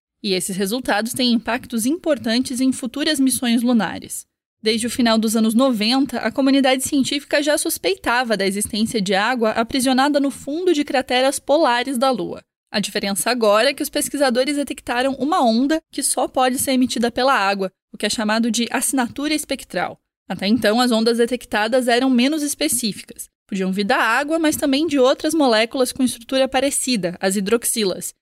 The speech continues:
que também são formadas por hidrogênio e oxigênio. E os pesquisadores encontraram uma quantidade significativa de água em diferentes partes da Lua, inclusive regiões que não são iluminadas pelo Sol,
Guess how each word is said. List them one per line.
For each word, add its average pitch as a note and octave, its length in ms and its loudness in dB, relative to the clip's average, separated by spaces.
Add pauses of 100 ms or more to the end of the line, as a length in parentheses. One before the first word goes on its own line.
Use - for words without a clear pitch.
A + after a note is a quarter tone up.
(100)
que - 80 -10
também C4 300 0
são B3+ 160 0
formadas A3 440 2
por A#3+ 240 -4
hidrogênio A#3 720 0
e C4 100 0
oxigênio. C#4 600 -2 (420)
E G#3+ 60 -6
os F#3 80 -2
pesquisadores A#3 800 0
encontraram C#4 560 2
uma D4+ 160 -2
quantidade C#4 560 -2
significativa D4+ 1120 -2
de F#3+ 160 2
água A3+ 280 2
em A3+ 60 6
diferentes B3 560 2
partes A3+ 320 -2
da C4 140 2
Lua, A3+ 260 0 (160)
inclusive A#3+ 500 0
regiões A3+ 460 0
que C4 100 -4
não A3 300 4
são A#3+ 180 -2
iluminadas A3+ 480 2
pelo A#3+ 220 -6
Sol, - 320 -4